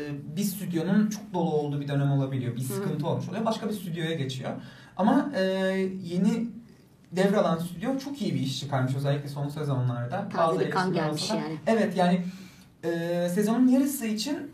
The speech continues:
Speaker 1: çok eleştiri aldılar. Çünkü çok az vakitleri vardı ve çok bir şey yetiştiremediler. Sıkıntı yaşadılar ettiler ama çok iyi iş çıkardıklarını düşünüyorum.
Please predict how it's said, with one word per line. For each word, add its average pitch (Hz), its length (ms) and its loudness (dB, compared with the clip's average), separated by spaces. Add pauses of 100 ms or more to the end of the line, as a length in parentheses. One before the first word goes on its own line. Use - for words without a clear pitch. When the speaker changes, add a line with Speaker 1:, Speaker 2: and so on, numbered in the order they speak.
Speaker 1:
çok 254 220 -4
eleştiri 175 360 0
aldılar. 214 380 2
Çünkü 254 200 -4
çok 277 180 -6
az 214 160 0
vakitleri 139 400 0
vardı 208 260 2
ve - 40 -6
çok - 180 -8
bir - 60 -12
şey 208 120 -2
yetiştiremediler. 160 680 -4
Sıkıntı - 320 -10
yaşadılar - 340 -6
ettiler - 260 -6
ama 269 280 2 (480)
çok 226 200 -2 (140)
iyi 196 160 -2
iş 208 160 -2
çıkardıklarını 175 440 0
düşünüyorum. 196 400 0